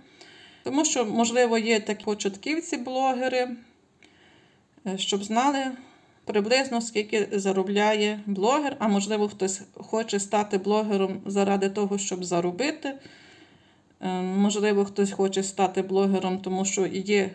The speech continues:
що сказати. Е, тому я хочу поділитися, скільки я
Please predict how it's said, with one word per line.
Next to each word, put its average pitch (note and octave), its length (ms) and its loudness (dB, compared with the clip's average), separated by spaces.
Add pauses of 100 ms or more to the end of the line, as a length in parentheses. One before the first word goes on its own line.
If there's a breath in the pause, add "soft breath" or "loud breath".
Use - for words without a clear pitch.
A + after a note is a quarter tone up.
(140)
що - 280 -4
сказати. B3+ 720 0 (1160 soft breath)
Е, F#3+ 200 2
тому A3+ 360 0 (100)
я G#3+ 380 0
хочу G3+ 340 0
поділитися, G3+ 640 -2
скільки G#3+ 480 -4
я G3 340 0